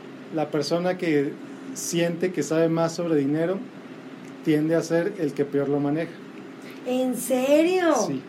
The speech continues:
Speaker 2: O sea, el que cree como que, "No, yo con el dinero soy bien", es el que la riega más.
Speaker 1: Sí.
Speaker 2: <laughs>
Speaker 1: Y eso es, eso es bien interesante. Y la segunda parte que tiene todavía más impacto sobre el, sobre la, la vida de la gente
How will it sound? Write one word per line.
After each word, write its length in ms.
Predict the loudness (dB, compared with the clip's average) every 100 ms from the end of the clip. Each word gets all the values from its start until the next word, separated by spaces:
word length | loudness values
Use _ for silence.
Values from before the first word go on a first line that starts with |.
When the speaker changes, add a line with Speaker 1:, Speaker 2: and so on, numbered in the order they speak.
| -14 -10 0
Speaker 2:
O 120 | 2
sea, 120 | 4 4
el 60 |
que 160 | 4 2
cree 220 | 6 6
como 220 | 6 4
que, 180 | 4 2
"No, 420 | 2 2 4 4
yo 220 | 4 2
con 120 | 2 0
el 140 | 0
dinero 340 | 0 0 -2
soy 200 | 0 0
bien", 180 | 0 0
es 480 | -2 -4 -2 -2 -2
el 140 | -4
que 180 | -2 2
la 240 | 2 2 0
riega 260 | 0 0
más. 160 | 0 -4 -10 -4
Speaker 1:
Sí. 180 | -4 -6 -14 -14 2
Speaker 2:
<laughs> 340 | 6 8 6 4
Speaker 1:
Y 60 |
eso 160 | 0 0
es, 120 | -6 -2 0
eso 220 | 0 0
es 260 | 0 0
bien 160 | 2 2
interesante. 500 | 2 0 0 -2 -4 -10 -16 -14 -12 -2
Y 80 | 2
la 120 | 2
segunda 400 | 2 0 2 2
parte 320 | 4 2 0
que 80 | -4
tiene 260 | 0 0 2
todavía 260 | 2 2
más 320 | 2 -2 -2 -2
impacto 480 | 0 -2 -2 -4
sobre 320 | -2 -2 0 0
el, 160 | -2 -4
sobre 360 | -6 -4 -2
la, 220 | -2 -4 -2
la 100 | 0
vida 220 | 2 2 2
de 80 |
la 100 | 2
gente 400 | 0 -2 0 0